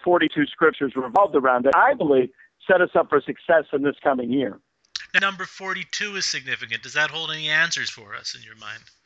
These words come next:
Speaker 1: Well, for, yeah, forty-two. I don't know. All I know about forty-two is, uh, Jackie Robinson.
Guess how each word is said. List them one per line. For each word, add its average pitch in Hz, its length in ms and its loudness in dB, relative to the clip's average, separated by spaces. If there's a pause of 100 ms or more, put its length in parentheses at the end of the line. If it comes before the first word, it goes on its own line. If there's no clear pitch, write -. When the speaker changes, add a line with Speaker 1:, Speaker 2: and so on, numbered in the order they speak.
(160)
Speaker 1:
Well, 170 180 0
for, 196 260 -2 (240)
yeah, 147 240 4 (120)
forty-two. 180 600 2
I 165 120 4
don't 175 160 2
know. 170 140 6
All 156 360 6
I 170 60 4
know 170 100 4
about 156 260 2
forty-two 170 680 4
is, 131 320 2
uh, 135 260 6 (400)
Jackie 170 320 4
Robinson. 123 800 0